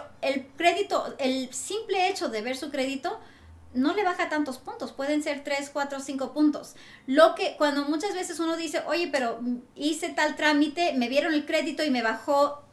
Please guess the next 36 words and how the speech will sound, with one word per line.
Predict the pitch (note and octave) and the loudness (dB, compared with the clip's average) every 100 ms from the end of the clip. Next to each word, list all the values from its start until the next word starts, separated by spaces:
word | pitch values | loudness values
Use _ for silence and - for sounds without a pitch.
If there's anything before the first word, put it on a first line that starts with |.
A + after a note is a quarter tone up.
| _ | _
un | B3+ | 0
montón | C4 B3+ C4 C4 | 2 2 2 2
mi | C4 | 2
crédito", | C#4+ D#4 D#4+ G#3+ - A#3 | 0 -2 -2 -4 -8 -4
no | A#3+ B3 C4+ | 0 0 0
es | C#4+ D#4 E4 | 0 -2 -4
porque | - A#3 A3+ | -10 -10 -8
le | G#3 | -6
vieron | A3 G#3+ G#3 | -6 -6 -8
el | G3 | -8
crédito | B3 C4+ B3+ A#3+ | -4 -2 -2 -4
exactamente, | F#3+ - G3+ - G#3 A#3+ D4 C#4 G#3+ C4 C#4+ | -6 -6 -10 -10 -6 0 2 0 -2 2 4
es | F4 - - - - | 2 -6 -20 -20 -6
porque | B3+ B3 B3 A#3 - A#3 | -2 0 2 0 -2 -4
redujo | A#3+ A#3+ C#4 C#4 D4 E4+ A#4 | -2 0 0 0 0 0 -4
su | B3+ | -8
tiempo | B3 A#3 B3 | -6 -6 -6
total | B3+ B3 A3 G#3 | -6 -2 0 0
de | B3 | -2
su | C#4 | -4
historial. | C4+ F4+ C#4 A#3 C4+ | -4 -2 2 0 0
Hablamos | A#3 A3+ A3 C4 | 2 2 2 0
de | C#4+ | -2
que | D4 | -2
si | C#4 A#3+ | -6 -8
solicita | A3 G#3 A#3 B3+ | -8 -8 -6 -2
una | C4+ | 0
cuenta | C4+ C4+ D#4+ | 0 2 2
nueva, | D4+ C4 C4+ - - - | 4 2 0 -2 -12 -20
se | - B3+ | -4 0
reduce | A#3+ A#3+ B3 B3 - A#3+ | 2 2 0 -2 -2 -4
el | - | -6
tiempo | - B3 A#3+ B3+ C4 | -4 -2 -2 0 0
de | C4 | 0
su | C4+ | -4
historial. | C4 D4+ A#3 D4 | -4 0 0 0